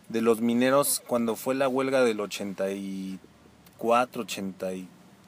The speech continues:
tres, no, no me acuerdo bien, eh, eh, eh, cuando empieza a, a llegar el neoliberalismo y empieza esta crisis en la Real del Monte, hay varios líderes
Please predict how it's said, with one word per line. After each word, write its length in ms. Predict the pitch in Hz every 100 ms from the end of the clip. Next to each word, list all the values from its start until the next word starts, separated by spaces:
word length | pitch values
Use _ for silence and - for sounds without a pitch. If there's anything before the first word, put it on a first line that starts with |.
| - - -
tres, 520 | 110 117 - - - 120
no, 100 | 135
no 120 | 147
me 80 | 160
acuerdo 260 | 156 147
bien, 180 | 135 151 - - - -
eh, 120 | 117
eh, 220 | 117 120 -
eh, 460 | 110 104 101 101
cuando 200 | 95 110
empieza 1080 | 110 104 135 - 151 143 123 107 101 98 92
a, 20 |
a 380 | 98 107 104 104
llegar 280 | 107 110 139
el 40 | 143
neoliberalismo 840 | 120 107 104 104 107 120 120 120
y 20 |
empieza 300 | 107 98 123
esta 200 | 131 113
crisis 320 | 98 120 123 120
en 100 | 107
la 100 | 98
Real 220 | 110 117
del 120 | 113
Monte, 400 | 110 110 107 147 - - - - - - -
hay 140 | 127
varios 320 | 156 160 151
líderes 800 | 147 160 165 151 139 151 185 -